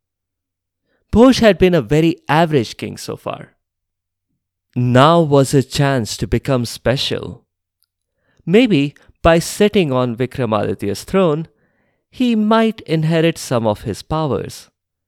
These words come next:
and become a famous king himself. Perhaps even more famous than Vik. Bhoj's people cleaned the throne and prepared it for him.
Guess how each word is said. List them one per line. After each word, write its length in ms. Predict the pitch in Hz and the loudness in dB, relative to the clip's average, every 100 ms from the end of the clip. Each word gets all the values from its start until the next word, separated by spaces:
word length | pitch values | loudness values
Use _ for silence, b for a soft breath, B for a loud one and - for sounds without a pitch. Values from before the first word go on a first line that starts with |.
| _ 156 | _ -6
and 120 | 147 | 0
become 320 | 175 190 180 | 0 2 0
a 80 | 175 | 0
famous 480 | - 151 143 139 - | -2 -2 -2 -4 -6
king 280 | 113 95 | -8 -8
himself. 760 | - 98 - 147 151 - - _ _ _ _ _ _ _ _ _ _ _ _ _ | -10 -14 -6 -2 -2 -4 -10 _ _ _ _ _ _ _ _ _ _ _ _ _
Perhaps 440 | 170 175 233 - - | -6 0 0 -2 -4
even 340 | 175 175 175 120 | -2 0 0 0
more 320 | 120 165 180 | 2 4 2
famous 480 | - 139 117 110 - | 0 -4 -4 -6 -6
than 240 | 87 92 | -10 -8
Vik. 400 | 135 147 - _ _ _ _ _ _ _ _ _ _ _ _ _ _ _ _ _ _ _ _ _ _ _ _ _ _ _ _ _ - | -10 -10 -16 _ _ _ _ _ _ _ _ _ _ _ _ _ _ _ _ _ _ _ _ _ _ _ _ _ _ _ _ _ -16
Bhoj's 560 | 127 185 247 180 143 - | 4 8 8 6 0 -2
people 600 | 208 196 123 120 147 _ _ _ _ _ | -6 -4 -2 -2 -4 _ _ _ _ _
cleaned 340 | - 233 240 190 | -2 0 0 0
the 100 | 165 | -2
throne 440 | - 139 131 139 _ _ _ | 0 0 0 -6 _ _ _
and 200 | 139 147 | -4 -2
prepared 520 | 175 170 - 175 180 160 | 0 0 2 4 4 2
it 140 | - | -2
for 180 | - 98 | -6 -6
him. 320 | 101 101 | -8 -14